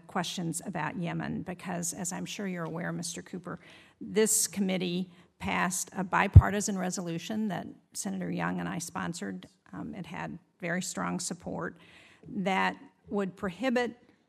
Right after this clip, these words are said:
our military from continuing to provide aerial refueling support for the Saudi-led coalition in Le-,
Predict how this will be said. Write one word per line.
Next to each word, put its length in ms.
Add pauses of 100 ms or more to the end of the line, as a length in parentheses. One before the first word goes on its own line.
(340)
our 100
military 720
from 240
continuing 720
to 100
provide 600
aerial 340
refueling 600
support 580 (340)
for 120
the 80
Saudi-led 640
coalition 500
in 180
Le-, 120